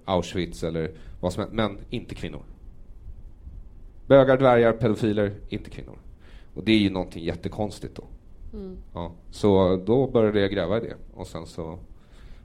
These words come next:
Speaker 1: blev det kön. Och sen så blev det mer passivt och aggressivt tystnad.
Speaker 2: Mm.
Speaker 1: Det kanske inte var intressant nog, jag vet inte. Det är möjligt.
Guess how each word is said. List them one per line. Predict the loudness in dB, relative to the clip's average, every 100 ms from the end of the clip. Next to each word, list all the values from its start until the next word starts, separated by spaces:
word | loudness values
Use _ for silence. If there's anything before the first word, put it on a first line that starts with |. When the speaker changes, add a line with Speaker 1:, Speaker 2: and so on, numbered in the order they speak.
| -4
Speaker 1:
blev | -2
det | -2
kön. | 0 0 0 -4 -18
Och | -12 -10
sen | -8 -10
så | -6
blev | -4 -4
det | -4
mer | -4 -4
passivt | -6 -8 -10 -12 -12
och | -12
aggressivt | -12 -14 -16 -14
tystnad. | -14 -14 -16 -16 -16 -18 -18 -16
Speaker 2:
Mm. | -14 -14 -16 -18 -18 -18 -18 -16 -10
Speaker 1:
Det | -4
kanske | -2 -2 -4
inte | -4
var |
intressant | -2 -2 -4 -6 -8
nog, | -6 -2
jag | -2
vet | -4
inte. | -10 -18 -18 -20 -20 -20 -12
Det | -6
är |
möjligt. | -2 -2 -2 -6